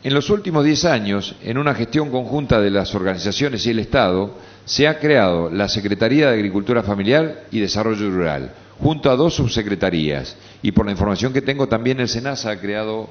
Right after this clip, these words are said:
ahora una subsecretaría, una dirección, una dirección. En el marco de la recuperación del grado ministerial que ha tenido el Ministerio de Agricultura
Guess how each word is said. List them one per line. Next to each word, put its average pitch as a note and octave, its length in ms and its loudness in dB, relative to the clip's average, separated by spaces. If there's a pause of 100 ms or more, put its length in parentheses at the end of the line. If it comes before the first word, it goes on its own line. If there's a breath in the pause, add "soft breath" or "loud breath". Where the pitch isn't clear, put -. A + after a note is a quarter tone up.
(120)
ahora A2 320 4
una G#2 240 -2
subsecretaría, D#2+ 960 -2 (840 loud breath)
una G2+ 160 0
dirección, F2 420 -6 (180)
una F#2+ 180 0
dirección. C#2+ 400 -2 (460 loud breath)
En A#2+ 120 0
el C#3+ 120 2
marco F3+ 320 4
de C#3+ 40 8
la C3 120 6
recuperación A#2 580 2
del B2+ 120 2
grado C#3 220 4
ministerial A#2 500 2
que A#2+ 80 -2
ha G2+ 60 -2
tenido A2+ 240 0
el A#2+ 80 -2
Ministerio G#2+ 380 2
de G#2 60 4
Agricultura G2+ 760 2